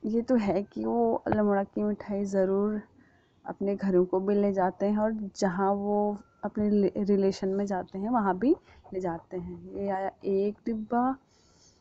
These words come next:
और ये दूसरा और एक और डिब्बा मुझे दिख रहा है।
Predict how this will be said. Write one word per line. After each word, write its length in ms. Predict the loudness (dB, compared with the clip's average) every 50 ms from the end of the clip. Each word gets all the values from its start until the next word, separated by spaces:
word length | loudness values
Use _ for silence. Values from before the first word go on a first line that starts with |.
| -20 _ _ -8 -4 -2
और 300 | 0 2 2 2 2 2
ये 400 | 0 0 0 0 0 0 0 -2 -4 -8 _ -8
दूसरा 920 | -8 -6 -8 -10 -10 -12 -6 -6 -4 -2 0 2 2 2 2 0 -2 -4 -8 _ _ _ _ _ _ _ _ -20 _ _ -20 -20 _ _ _ _ _ -20 -20 _ _ _ _ _ _ _ _ _ _ _ _ _ _ _ _ -8
और 220 | -4 -4 -4 -4 -4 _ -2
एक 220 | -2 -2 0 0
और 140 | 2 2 2
डिब्बा 380 | 2 2 0 0 2 2 2 4
मुझे 280 | 2 2 2 2 2
दिख 240 | 2 0 0 0 2
रहा 160 | 2 4 4
है। 260 | 4 4 4 2 2